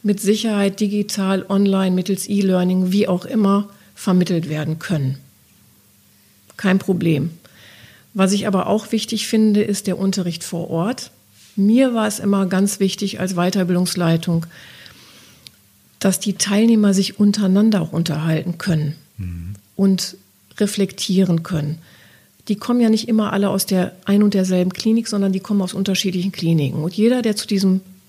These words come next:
Speaker 1: zu dieser Fort- oder Weiterbildung oder Ausbildung kommt, denkt, im, so wie das bei uns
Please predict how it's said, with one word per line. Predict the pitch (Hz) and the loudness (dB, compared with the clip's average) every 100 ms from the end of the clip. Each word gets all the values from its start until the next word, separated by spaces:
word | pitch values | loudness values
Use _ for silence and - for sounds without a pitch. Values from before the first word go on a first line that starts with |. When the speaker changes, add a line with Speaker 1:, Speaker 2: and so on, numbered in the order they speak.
| _ | _
Speaker 1:
zu | - 185 | -8 -2
dieser | 185 175 | 0 0
Fort- | 165 - 220 233 | -2 -2 -2 -2
oder | 175 170 | -2 -2
Weiterbildung | 180 208 220 196 190 180 | 0 -2 -2 0 0 0
oder | 160 - | -2 0
Ausbildung | 220 226 208 196 190 | -2 0 0 2 0
kommt, | 190 185 185 | 0 -2 0
denkt, | 185 190 196 - - - - | 0 0 -2 -12 -20 -20 -2
im, | 180 190 - - | 0 0 -4 -4
so | 190 214 | 0 2
wie | 202 | 2
das | 185 - | 0 -2
bei | 160 | -2
uns | 226 254 - | 0 0 -2